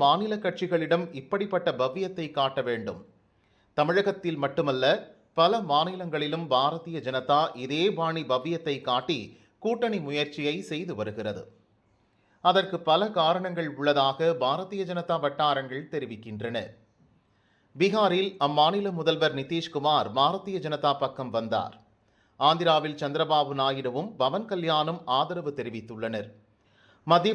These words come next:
பிரதேசத்தில் ஜெயந்த் சௌத்ரியின் ஆர் எல் டியும் பாரதிய ஜனதா தலைமையிலான என் டி ஏ கூட்டணிக்கு வந்துவிட்டது. கர்நாடகாவில் ஏற்கனவே குமாரசாமியின் ஐக்கிய ஜனதா தளம் பாரதிய ஜனதாவோடு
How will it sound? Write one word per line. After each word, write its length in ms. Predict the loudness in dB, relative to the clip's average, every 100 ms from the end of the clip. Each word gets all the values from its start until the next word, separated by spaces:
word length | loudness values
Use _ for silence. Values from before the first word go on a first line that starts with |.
| 2
பிரதேசத்தில் 600 | 2 2 0 0 0 0
ஜெயந்த் 340 | 2 2 0 2
சௌத்ரியின் 540 | 0 2 -2 0 -2 2 4
ஆர் 140 | 6
எல் 100 | 4 -2
டியும் 280 | -4 -6 -8 -20 -4 4
பாரதிய 360 | 6 4 0 -4 -2
ஜனதா 300 | 0 2 2
தலைமையிலான 580 | 2 0 -2 2 4 4 2 -2
என் 120 | -4
டி 60 | -2 -4
ஏ 40 | -4
கூட்டணிக்கு 460 | -4 -2 -2 -4 -4 -4
வந்துவிட்டது. 500 | -6 -6 -4 -4 -6 -18 _ _ _ _ _ _ 4
கர்நாடகாவில் 760 | 4 4 -2 0 0 2 -2 -4 -2
ஏற்கனவே 420 | -2 -2 -2 -2 -2 0
குமாரசாமியின் 760 | 2 2 2 -2 -2 -4 -6 -2 0
ஐக்கிய 260 | 0 -4 -4
ஜனதா 300 | -2 0 0 2
தளம் 220 | 0 -2 -6 _ _ 4
பாரதிய 400 | 4 2 -4 -4 -2
ஜனதாவோடு 520 | -2 0 0 0